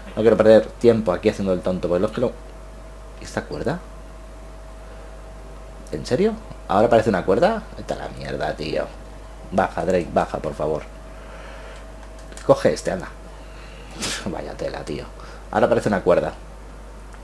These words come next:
Claro que sí. Pues no sé si lo estoy haciendo bien, ¿eh?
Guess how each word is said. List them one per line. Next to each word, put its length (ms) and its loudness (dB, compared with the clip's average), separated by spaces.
Claro 280 2
que 80 -10
sí. 140 -10
Pues 140 8
no 60 0
sé 140 4
si 100 2
lo 60 8
estoy 140 4
haciendo 160 2
bien, 160 -2
¿eh? 120 -4